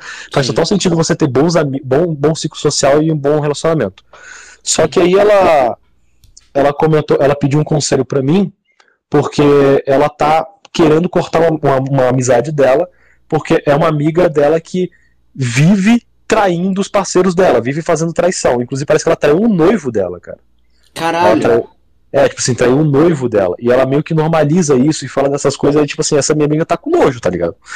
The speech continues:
Speaker 1: Porque, tipo assim, é, ela nunca mudou isso, não foi tipo assim, cara, traiu uma vez, e... mas faz muito tempo.
Speaker 2: Cara,
Speaker 1: Não,
Speaker 2: ó,
Speaker 1: ela trai.
Speaker 2: a questão, a questão de traição, eu acho que existe uma, é,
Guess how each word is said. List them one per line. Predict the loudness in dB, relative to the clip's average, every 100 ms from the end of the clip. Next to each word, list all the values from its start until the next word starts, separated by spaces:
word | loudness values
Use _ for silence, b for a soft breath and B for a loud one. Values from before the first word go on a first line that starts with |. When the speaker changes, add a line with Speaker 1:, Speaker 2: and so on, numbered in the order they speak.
| B B -4
Speaker 1:
Porque, | -2 0
tipo | -2
assim, | -2 -2
é, | 0 2 2
ela | 2
nunca | -2 -2 -2
mudou | 0 2 2
isso, | 2 0 -2
não | 0
foi | -2
tipo | -2
assim, | -2 -2
cara, | 0 0
traiu | 2 2 2
uma | 2 0
vez, | 2 0 0
e... | -4 -6 -12 _ -20 B B -2
mas | 0 0
faz | -2 0
muito | -2 -2
tempo. | 0
Speaker 2:
Cara, | 2
Speaker 1:
Não, | 4
Speaker 2:
ó, | 2
Speaker 1:
ela | 0
trai. | -2 0 -2 -4 -14
Speaker 2:
a | -14
questão, | -12 -12 -14 -14 -14
a |
questão | -12 -8 -8
de | -8
traição, | -8 -8 -8 -12 -12 -12 -16 -16 -6
eu | -4
acho | -4 -8
que | -10
existe | -10 -10 -10 -12
uma, | -12 -12 -12 -12 -14 -18 -20 _ _ _ _ _ _ _ _
é, | -14 -12 -12 -12 -14 -14 -16